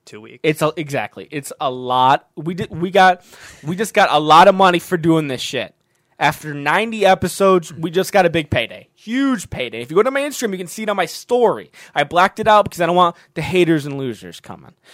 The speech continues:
Speaker 2: But all the people have dogged me, you know, the ti-, time of recon-, we just got paid.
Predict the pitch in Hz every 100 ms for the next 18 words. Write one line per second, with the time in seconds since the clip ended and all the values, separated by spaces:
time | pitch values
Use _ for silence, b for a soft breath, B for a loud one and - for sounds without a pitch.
0 | b - 147 175 233 226 - 220 220 202
1 | 165 147 185 190 170 190 185 190 151 147
2 | 156 b b b _ _ _ 151 147 214
3 | 277 - - 262 269 254 233 233 _ -
4 | _ _ _ _ _ _ 180 180 - 285
5 | - 180 131 147